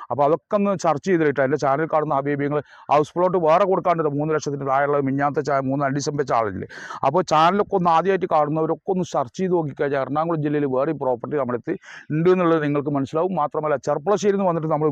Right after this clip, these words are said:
വീഡിയോ ചെയ്യുമ്പോൾ കുറഞ്ഞ റേറ്റിൻ്റെ വീഡിയോ ആണ് ചെയ്യുള്ളൂ. കൂടിയ റേറ്റിൻ്റെ എറണാകുളം ജില്ലയിൽ നമ്മൾ ചെയ്യില്ല. കാരണം എന്താ പറയുക, കുറഞ്ഞ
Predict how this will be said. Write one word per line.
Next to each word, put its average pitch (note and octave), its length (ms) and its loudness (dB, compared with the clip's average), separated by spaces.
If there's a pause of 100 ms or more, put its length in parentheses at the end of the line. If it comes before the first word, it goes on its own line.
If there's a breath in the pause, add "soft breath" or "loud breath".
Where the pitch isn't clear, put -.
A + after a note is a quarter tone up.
വീഡിയോ E3+ 240 4
ചെയ്യുമ്പോൾ C#3+ 260 2 (360 loud breath)
കുറഞ്ഞ A3 260 6 (100)
റേറ്റിൻ്റെ D#3 360 4
വീഡിയോ C#3 260 4
ആണ് A2 160 -4
ചെയ്യുള്ളൂ. G2 340 -4 (340 loud breath)
കൂടിയ G#3+ 320 4
റേറ്റിൻ്റെ E3+ 280 2
എറണാകുളം E3+ 380 2
ജില്ലയിൽ D3 260 0
നമ്മൾ C3+ 240 -2
ചെയ്യില്ല. G#2+ 320 -4 (400 loud breath)
കാരണം D3+ 200 2
എന്താ E3+ 100 0
പറയുക, C#3 140 -2
കുറഞ്ഞ G3 220 0